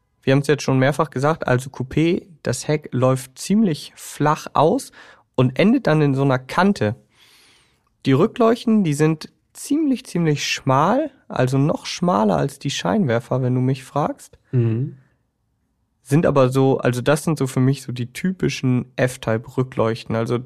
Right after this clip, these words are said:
Speaker 1: diese Leuchtgrafik erkennt man auch wirklich im Dunkeln sofort, finde ich.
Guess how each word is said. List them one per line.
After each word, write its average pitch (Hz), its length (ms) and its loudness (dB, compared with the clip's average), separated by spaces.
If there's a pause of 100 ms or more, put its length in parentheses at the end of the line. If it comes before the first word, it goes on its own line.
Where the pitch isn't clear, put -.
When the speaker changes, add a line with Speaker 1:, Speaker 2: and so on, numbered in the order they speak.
(540)
Speaker 1:
diese 156 220 -2
Leuchtgrafik 131 760 0
erkennt 135 380 0
man 120 160 2
auch 123 120 0
wirklich 127 440 -4
im 120 160 0
Dunkeln 131 460 2
sofort, 143 480 -2
finde 135 240 0
ich. 131 120 -4